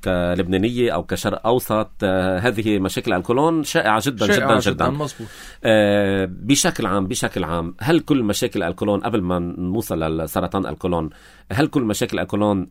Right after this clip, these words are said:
Speaker 1: آه، تعطي عوارض، أم إنه أحيانًا لا، ما بتعطي عوارض ما يدفعنا إلى إجراء فحوصات بأعمار معينة؟
Speaker 2: آه، تقلك العوارض مثل ما قلنا عشرين بالمية من العالم عندها عوارض بالجهاز الهضمي، وهي ما بكون عندها مشكل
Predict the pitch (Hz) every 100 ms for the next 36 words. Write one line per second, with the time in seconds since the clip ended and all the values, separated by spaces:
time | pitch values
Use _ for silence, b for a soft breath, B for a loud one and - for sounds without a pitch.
0 | 90 85 85 82 - _ _ _ _ _
1 | - 123 117 107 82 92 110 117 107 104
2 | 101 - 117 120 - 127 127 123 120 151
3 | 113 - 104 110 92 107 120 120 117 B
4 | B 120 117 - 113 98 107 92 98 87
5 | 92 95 107 95 60 76 90 85 65 71
6 | 71 76 - - _ b b b b b
7 | b - - - - 123 120 117 117 113
8 | 117 - - - - - - - - -
9 | - - - - - - _ _ _ _
10 | 170 156 127 123 131 117 156 175 151 151
11 | 156 156 151 113 - 165 156 151 151 160
12 | 139 143 139 127 123 113 127 127 117 113
13 | 101 117 113 - 101 113 123 117 139 160
14 | 165 160 170 170 165 143 139 123 120 -
15 | 117 110